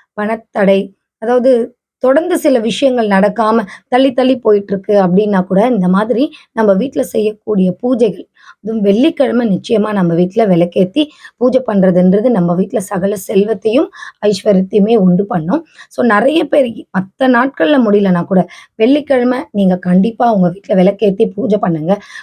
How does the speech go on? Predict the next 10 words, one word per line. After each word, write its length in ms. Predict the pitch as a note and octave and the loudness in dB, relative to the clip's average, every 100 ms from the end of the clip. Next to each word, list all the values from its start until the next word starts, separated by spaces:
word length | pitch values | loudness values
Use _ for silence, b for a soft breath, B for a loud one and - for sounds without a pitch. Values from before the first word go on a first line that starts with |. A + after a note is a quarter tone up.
| - | -2
ஒரு 140 | A3 | 0
மங்களகரமான 720 | G3+ G#3 C4+ D4 A#3+ A3+ A3+ B3+ | 2 2 2 2 0 -2 -2 -2
விஷயங்கள், 540 | G3+ - A3+ F#3+ F#3+ F#3 B B _ | -4 -4 -2 0 0 -2 B B _
இந்த 200 | G3+ F#3+ | 2 4
மாதிரி 260 | F#3+ G#3+ G#3 | 4 2 2
நல்ல 260 | F#3+ A3 C4+ A#3 F#3 E3 | 2 2 2 2 0 -2
விஷயங்கள் 500 | F3+ - G#3 G#3+ A3+ | -4 -4 -4 -2 0
தொடர்ந்து 300 | F#3+ F#3+ G3 | 0 0 0
நடந்துட்டே 420 | E3 E3 F#3 F#3+ | 0 0 0 0
இருக்கும். 300 | E3+ - E4 | 0 -2 -4